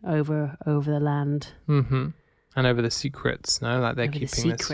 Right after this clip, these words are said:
Speaker 2: secrets.
Speaker 1: Exactly. I like how he says eternally over old New England. It's kind of weird.
Speaker 2: Yeah.
Speaker 1: <laughs>
Speaker 2: Old New England
Speaker 1: Old New
Speaker 2: secrets.
Speaker 1: England.
Speaker 2: Yeah.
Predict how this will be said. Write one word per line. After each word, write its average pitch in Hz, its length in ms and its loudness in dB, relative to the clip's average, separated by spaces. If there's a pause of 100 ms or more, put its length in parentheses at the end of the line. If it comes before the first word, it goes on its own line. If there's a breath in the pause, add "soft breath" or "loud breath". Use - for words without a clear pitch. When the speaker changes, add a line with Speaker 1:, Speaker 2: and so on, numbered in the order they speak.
(220)
Speaker 2:
secrets. - 200 -6
Speaker 1:
Exactly. - 460 -8 (920 loud breath)
I 170 80 0
like 190 200 0
how 214 160 2
he 202 140 2
says 175 400 0
eternally 175 500 0
over 165 340 0
old 175 500 2
New 165 280 4
England. 151 520 -2 (340)
It's - 80 -20
kind 165 200 -8
of 139 120 -12
weird. 143 300 -8 (140)
Speaker 2:
Yeah. 123 320 4 (440 loud breath)
Speaker 1:
<laughs> - 160 2
Speaker 2:
Old 123 480 4
New 127 160 4
England 123 360 2
Speaker 1:
Old 190 160 6
New 170 200 4
Speaker 2:
secrets. 151 220 0
Speaker 1:
England. 156 160 0
Speaker 2:
Yeah. 135 340 -6